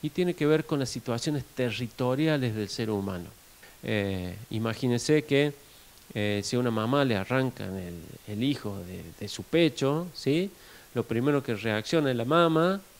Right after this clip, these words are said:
¿sí? Eh, hace un, por ejemplo, un cáncer de un conducto galactóforo, que es el conducto de alimentación del bebé. ¿Por qué? Porque esa pérdida de contacto hace que nuestro cuerpo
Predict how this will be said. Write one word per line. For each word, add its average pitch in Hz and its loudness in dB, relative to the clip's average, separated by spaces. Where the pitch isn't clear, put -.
¿sí? 175 -2
Eh, 113 2
hace 117 -2
un, 107 0
por 107 -2
ejemplo, 107 -2
un 98 -6
cáncer 139 0
de 107 0
un 117 0
conducto 113 2
galactóforo, 107 0
que 107 -6
es 101 -2
el 95 -6
conducto 101 -4
de 98 -6
alimentación 98 -6
del 113 -2
bebé. 120 0
¿Por 135 6
qué? 107 0
Porque 120 -2
esa 139 -2
pérdida 147 0
de 135 2
contacto 135 -2
hace 123 -4
que 117 -2
nuestro 123 -2
cuerpo 156 2